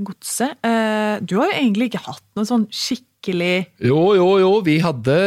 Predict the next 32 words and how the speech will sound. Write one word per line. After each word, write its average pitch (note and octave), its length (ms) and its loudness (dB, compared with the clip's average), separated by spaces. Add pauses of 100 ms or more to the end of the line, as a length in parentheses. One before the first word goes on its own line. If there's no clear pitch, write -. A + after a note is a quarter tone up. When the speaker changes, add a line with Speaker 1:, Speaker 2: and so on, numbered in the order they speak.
(140)
Speaker 2:
eh, C#3+ 540 2
Derby A#2 320 0
lørdags. B2 340 2
Speaker 1:
Ja, A#3 160 0
jeg - 140 0
Speaker 2:
Odd, E3 80 -2
Speaker 1:
vet. A3 240 -4
Speaker 2:
Sandefjord, D#3 760 0
Speaker 1:
Jeg - 80 -8
blir A#3+ 100 -4
Speaker 2:
og B2+ 140 0
det B2 100 0
var A2 80 -2
ikke G#3 160 -4
Speaker 1:
nesten - 20 0
Speaker 2:
måte F#3+ 60 0
Speaker 1:
litt G#3+ 100 -4
Speaker 2:
på. E3 160 -2
Speaker 1:
sånn, G#3+ 160 -4 (180)
uff, - 320 -8 (300)
jeg A3 100 0
tenker E3 320 0
på A#3 140 -2 (1120)
det. - 120 -2
Speaker 2:
<laughs> C#4+ 40 -2
Speaker 1:
Men, C4+ 240 0
eh, C4+ 160 0
du B3 240 -2
har E4 80 2
jo C4 80 0
ikke C4+ 160 -4
hatt E4 180 -4